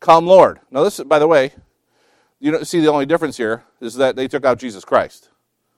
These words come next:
See that? The N I V, this is a true in many, many, I looked at this a couple, several weeks ago.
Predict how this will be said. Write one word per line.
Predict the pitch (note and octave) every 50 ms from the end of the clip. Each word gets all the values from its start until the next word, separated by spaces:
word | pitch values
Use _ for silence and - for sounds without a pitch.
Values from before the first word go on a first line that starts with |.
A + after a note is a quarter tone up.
| _ _ _ _ _ _ _ _ _
See | _ - A#2+ A#2
that? | B2 C3 B2+ - _ _
The | _ G#2+
N | A#2 B2+
I | C#3 C#3+
V, | C3+ C#3 B2
this | A2+ B2 C#3+ C#3+ D3
is | C#3 B2+
a | A#2+ G#2
true | - - D#3 D3 C#3 B2+
in | A2+ A2 A2 B2+
many, | D#3 D#3+ D#3+ D3
many, | C#3+ C#3 C3+ C3
I | A#2+
looked | A#2+ A2+ B2 C3 -
at | C#3 A#2
this | G#2+ B2 A#2 -
a | _
couple, | - C3 A#2 A2 G#2+ G2+ F#2
several | - C3 A#2 A2 G#2
weeks | A#2 C3 - -
ago. | F2+ F2 F2 F2+ F#2